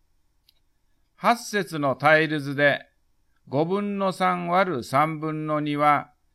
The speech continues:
十分の九になることを学びました。この節では、タイル図を使わずに、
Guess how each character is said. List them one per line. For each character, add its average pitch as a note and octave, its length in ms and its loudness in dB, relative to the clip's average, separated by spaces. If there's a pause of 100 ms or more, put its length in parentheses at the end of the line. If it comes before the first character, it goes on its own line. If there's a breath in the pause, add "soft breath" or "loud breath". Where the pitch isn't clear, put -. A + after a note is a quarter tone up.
(180)
十 D#3 340 -2
分 F3 300 -4
の E3+ 160 -4
九 E3+ 340 -2
に D#3+ 180 -4
な D3 160 0
る C#3 120 -6
こ C3 140 -8
と E3+ 240 0
を C#3 40 2
学 B2+ 320 0
び D3+ 60 -6
ま A#2+ 120 -4
し - 80 -14
た。 - 200 -16 (1000)
こ G#3 120 -4
の A#3 120 0
節 C#3+ 300 -4
で C#3+ 120 0
は、 C#3 360 2 (440)
タ D#3 200 2
イ F3+ 100 0
ル E3 120 -4
図 D#3+ 140 -8
を F3 140 2
使 E3 300 0
わ D3+ 140 4
ず C3 120 -6
に、 C3+ 280 -8